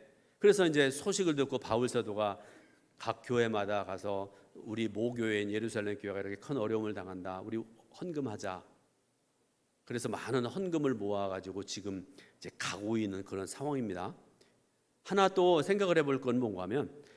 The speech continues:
바울은 이 헌금을 통해서 전달하고 통-, 전달하는 것을 통해서 예루살렘 교회를 도울 뿐만 아니라 선교의 결과로 세워진 이방 교회들 역시 예루살렘 교회와 동일한 형제라는 것을 인정받기 위해서, 어, 그 일을 위해서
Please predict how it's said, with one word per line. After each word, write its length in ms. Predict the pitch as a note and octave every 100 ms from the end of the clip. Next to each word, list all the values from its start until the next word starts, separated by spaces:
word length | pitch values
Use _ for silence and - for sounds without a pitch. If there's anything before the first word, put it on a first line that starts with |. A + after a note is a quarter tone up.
| -
바울은 460 | - C3 D3+ D#3+ D#3
이 120 | C3+
헌금을 480 | C3+ G3 G3 F3+ E3
통해서 580 | B2+ A2 G2+ C#3 E2+ - - -
전달하고 600 | - C3 C#3 C3+ B2+ B2+
통-, 440 | F3+ F3 A#2+ A#2+
전달하는 420 | - B2+ C#3+ C#3 B2+
것을 200 | A#2+ A#2
통해서 520 | A2+ G#2+ G#2+ C#3 A3+ - - - -
예루살렘 480 | C3 D#3+ F3 D#3+ D#3
교회를 420 | D3 C3+ C3 C3
도울 240 | C3 C#3+ C#3+
뿐만 300 | C#3+ C3+ A2+
아니라 420 | G2 A#2+ B2 - - -
선교의 680 | - - G#3+ G#3 G3 F3 E3+
결과로 500 | - A#2+ A#2+ A#2 A#2
세워진 440 | - G#3 F#3 E3
이방 340 | C3 C3+ C3 B2+
교회들 320 | B2 A#2 A#2
역시 460 | G2+ - G#2 G2 - - -
예루살렘 500 | B2 A#2+ A#2+ A2+ G#2+
교회와 260 | G2+ G2+
동일한 460 | G2+ G#2+ A2 G#2 G#2
형제라는 580 | - F#3+ F3+ E3+ D3 C3
것을 420 | A2 A#2 G#2 - C#3+
인정받기 600 | D3 D3 C#3+ C3 - G2+
위해서, 440 | F#2+ F#2+ B2+ - - - -
어, 220 | F#2+ F#2 -
그 180 | - C3+
일을 200 | C#3+ B2+
위해서 400 | A2+ G2+ A2